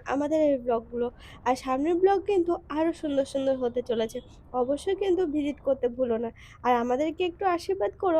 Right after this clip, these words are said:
আমরা যেন ঠিকঠাকভাবে বাড়ি অন্তত পৌঁছে যেতে পারি। কারণ কি বলো তো, স্কুটি নিয়ে বেরিয়েছি, একটা রিস্ক তো থেকেই যায় বলো। আর দেখো, বৃষ্টি হওয়া শুরু হয়েছে, আর পাশের পাহাড়গুলো দেখছো পুরো অন্ধকার হয়ে আছে কিন্তু। দেখো, যেহেতু মোবাইলে কোনো চার্জ নেই,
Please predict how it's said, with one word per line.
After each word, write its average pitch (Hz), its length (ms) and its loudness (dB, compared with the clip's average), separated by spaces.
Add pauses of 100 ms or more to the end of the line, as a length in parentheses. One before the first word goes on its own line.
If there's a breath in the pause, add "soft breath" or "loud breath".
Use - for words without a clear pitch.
আমরা 269 260 0
যেন 320 240 -2
ঠিকঠাকভাবে 294 640 -4 (140)
বাড়ি 277 220 6
অন্তত 254 260 -2 (140)
পৌঁছে 254 260 -4
যেতে 233 220 -6
পারি। 220 260 -6 (420 loud breath)
কারণ 277 260 6
কি 311 120 -4
বলো 285 240 4
তো, 320 120 -2
স্কুটি 285 360 -8
নিয়ে 320 160 0
বেরিয়েছি, 370 400 2 (120)
একটা 277 180 -6
রিস্ক 277 240 -4 (100)
তো 311 80 -2
থেকেই 320 360 -2
যায় 359 280 2
বলো। 277 200 2 (1700 loud breath)
আর 269 160 2
দেখো, 254 200 0
বৃষ্টি 294 340 -2
হওয়া 349 200 4
শুরু 359 220 2
হয়েছে, 311 320 2 (300 loud breath)
আর 254 100 -2
পাশের 277 300 0
পাহাড়গুলো 302 520 0
দেখছো 330 280 -2 (140)
পুরো 311 220 4
অন্ধকার 302 420 -2
হয়ে 330 160 2
আছে 277 200 -4
কিন্তু। 262 340 -2 (440 loud breath)
দেখো, 294 200 4
যেহেতু 285 320 6
মোবাইলে 320 480 6
কোনো 370 260 4
চার্জ 370 380 2
নেই, 370 200 4